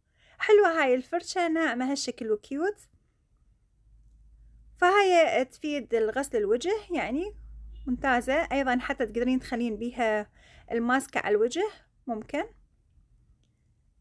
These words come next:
فهاي بألف دينار، حبيتها وقلت خلي آخذ لي فد وحدة،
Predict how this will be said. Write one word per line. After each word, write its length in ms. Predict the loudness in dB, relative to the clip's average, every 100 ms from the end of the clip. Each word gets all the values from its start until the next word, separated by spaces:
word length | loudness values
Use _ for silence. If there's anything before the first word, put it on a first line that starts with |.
| _ _ _ _ _ _ _ _ _ _ -4
فهاي 440 | -2 2 2 2
بألف 320 | 2 0 0
دينار، 420 | 2 2 4 2 2
حبيتها 760 | 0 4 4 4 4 4 4
وقلت 400 | 2 0 0 -2
خلي 220 | -4 -2
آخذ 280 | -2 -2 -2
لي 140 | -2 -2
فد 220 | -4 -4
وحدة، 280 | -4 -2